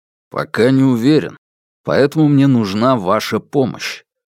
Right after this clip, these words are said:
Дучен похлопал Гао Ляна по плечу. «Это очень важно для меня. Смогу ли я закрыть глаза и спокойно покинуть этот мир, зависит от того, удастся ли раскрыть это дело».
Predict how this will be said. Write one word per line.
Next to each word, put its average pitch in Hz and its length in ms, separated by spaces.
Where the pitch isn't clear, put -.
Дучен 120 540
похлопал 139 540
Гао 113 280
Ляна 117 280
по 117 120
плечу. - 540
«Это 92 320
очень 117 360
важно 113 420
для 78 200
меня. 110 480
Смогу 82 520
ли 135 100
я 147 100
закрыть 131 480
глаза 113 540
и 135 80
спокойно 151 800
покинуть 131 600
этот 95 320
мир, 147 300
зависит 101 600
от 113 180
того, 113 360
удастся 113 520
ли 120 120
раскрыть 87 600
это 95 240
дело». 90 500